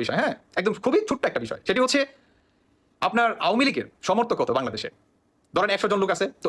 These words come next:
একশো জন লোকের ভিতরে ধরেন আপনার, আহ, ফিফটি পার্সেন্ট ধরেন, কেমন? ফিফটি পার্সেন্ট ধরি, তো ফিফটি পার্সেন্ট যেই দলটাকে নাকি ভালোবাসে এবং যেই দলটা নাকি আপনার ভোটের অধিকারী,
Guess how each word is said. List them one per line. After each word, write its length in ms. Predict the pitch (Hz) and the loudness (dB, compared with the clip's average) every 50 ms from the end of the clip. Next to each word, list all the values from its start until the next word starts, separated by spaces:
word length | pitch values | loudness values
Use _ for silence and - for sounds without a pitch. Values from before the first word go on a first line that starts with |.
| - 165 | -2 -2
একশো 140 | 175 - 208 214 | -2 0 0 0
জন 80 | 220 202 | 2 2
লোকের 200 | 185 202 190 175 165 | 2 2 2 2 2
ভিতরে 220 | 156 196 214 220 - 113 - 147 | 2 2 2 0 0 -2 -2 0
ধরেন 160 | 156 175 175 170 | 2 2 2 2
আপনার, 160 | 170 180 160 151 | 2 2 0 2
আহ, 180 | - 135 131 127 - | 0 0 0 0 -2
ফিফটি 180 | - 302 - 294 | -4 -2 -2 -2
পার্সেন্ট 200 | 160 143 - 139 113 | -2 0 -2 -4 -4
ধরেন, 140 | 107 - - _ _ _ _ | -6 -8 -10 _ _ _ _
কেমন? 160 | - 285 269 - - | 0 0 0 0 -2
ফিফটি 180 | 240 226 226 - | -2 -2 -2 -2
পার্সেন্ট 200 | 135 - 135 113 113 | -4 -4 -4 -6 -6
ধরি, 120 | - - - _ _ _ _ _ _ _ | -8 -10 -16 _ _ _ _ _ _ _
তো 40 | - 165 - | -2 0 0
ফিফটি 240 | 262 - - 302 - - | -2 0 0 0 2 2
পার্সেন্ট 300 | 185 175 - 240 214 139 113 - _ _ - | 0 2 2 0 0 0 -2 -10 _ _ 0
যেই 120 | 180 190 180 - | 2 2 4 4
দলটাকে 280 | 160 156 180 202 196 214 | 2 2 2 2 2 0
নাকি 160 | 190 180 - - | 0 0 -2 -2
ভালোবাসে 280 | 127 160 190 151 135 156 151 | 0 2 2 2 2 2 0
এবং 80 | 165 151 | 0 0
যেই 140 | 170 156 139 | 0 0 2
দলটা 180 | 143 151 151 180 175 | 2 2 2 2 0
নাকি 140 | 170 175 151 117 - - _ 139 | 0 0 -2 -2 -4 -4 _ -4
আপনার 180 | 147 156 147 135 151 | -2 -2 -2 0 0
ভোটের 220 | 165 170 175 160 - 139 | 2 2 0 0 0 0
অধিকারী, 300 | 151 151 175 185 123 107 | 0 2 2 0 0 -2